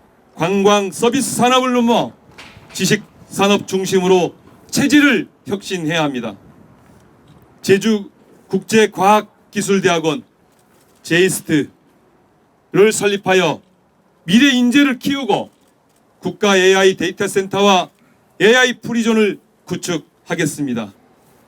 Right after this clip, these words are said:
이러한 인프라를 바탕으로 에이아이 도민 비서를 도입해 도민 모두가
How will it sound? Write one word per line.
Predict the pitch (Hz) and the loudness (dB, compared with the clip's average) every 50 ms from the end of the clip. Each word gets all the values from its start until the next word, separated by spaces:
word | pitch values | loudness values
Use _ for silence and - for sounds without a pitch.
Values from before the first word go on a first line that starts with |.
| _ _ _ _ _ _ _ _ - - - _ _ - | _ _ _ _ _ _ _ _ -20 -20 -20 _ _ 0
이러한 | 185 220 240 247 262 285 269 | 2 4 4 4 4 2 2
인프라를 | 277 277 247 240 - 277 262 247 240 240 226 | -2 -6 -8 -8 -6 -2 0 2 2 2 2
바탕으로 | 214 214 208 - 214 214 208 202 202 185 139 - - _ _ _ _ _ _ _ _ _ _ _ - | 0 -2 -2 -2 -2 0 2 2 2 2 0 -2 -6 _ _ _ _ _ _ _ _ _ _ _ -4
에이아이 | 156 180 190 196 202 214 208 - | 0 2 4 4 4 2 0 0
도민 | 190 196 214 233 233 | -2 0 2 2 2
비서를 | 220 208 185 226 226 233 233 | 0 0 0 0 0 0 0
도입해 | - 233 233 226 226 - 233 226 208 160 120 - _ _ _ _ _ _ _ _ _ _ _ _ _ _ _ _ _ | 0 -2 -2 -2 0 2 2 2 2 2 -2 -4 _ _ _ _ _ _ _ _ _ _ _ _ _ _ _ _ _
도민 | - 180 185 208 220 214 | -4 -2 0 2 0 2
모두가 | 208 214 220 226 220 202 233 233 226 214 208 - | 4 4 4 2 2 0 2 2 2 2 0 -4